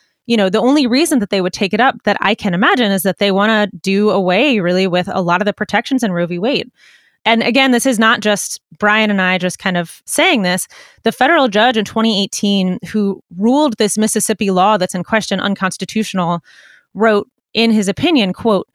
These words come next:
"The state chose to pass a law it knew was unconstitutional to endorse a decades-long campaign fueled by national interest groups to ask the Supreme Court to overturn Roe v. Wade.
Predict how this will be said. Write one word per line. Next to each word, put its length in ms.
"The 100
state 300
chose 380
to 100
pass 280
a 60
law 280
it 180
knew 300
was 100
unconstitutional 1080
to 160
endorse 440
a 100
decades-long 720
campaign 600
fueled 460
by 160
national 480
interest 320
groups 340
to 140
ask 240
the 80
Supreme 400
Court 300
to 160
overturn 880
Roe 240
v. 160
Wade. 300